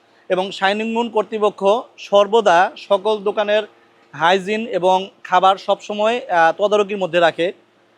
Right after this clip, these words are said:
আর আপনাদের যদি যে কোনো ধরনের সমস্যা হয় বা কোনো যদি কমপ্লেন থাকে, আল্লাহ না করুক, অবশ্যই শাইনিং মুন কর্তৃপক্ষকে সরাসরি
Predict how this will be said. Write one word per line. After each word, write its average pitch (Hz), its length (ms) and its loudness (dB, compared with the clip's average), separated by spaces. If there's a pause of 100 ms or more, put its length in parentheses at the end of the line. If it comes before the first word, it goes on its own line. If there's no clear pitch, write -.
(140)
আর 156 540 0 (140)
আপনাদের 214 400 0
যদি 226 220 -4
যে 185 220 0
কোনো 233 240 -4
ধরনের 226 360 2
সমস্যা 208 520 0
হয় 151 360 0 (300)
বা 160 100 0
কোনো 208 240 -8
যদি 196 140 -8
কমপ্লেন 190 460 -6
থাকে, 180 320 -2
আল্লাহ 175 200 2
না 175 120 2
করুক, 170 300 -2 (560)
অবশ্যই 190 300 -2
শাইনিং 190 340 -6
মুন 202 120 -12
কর্তৃপক্ষকে 196 800 -6
সরাসরি 185 600 0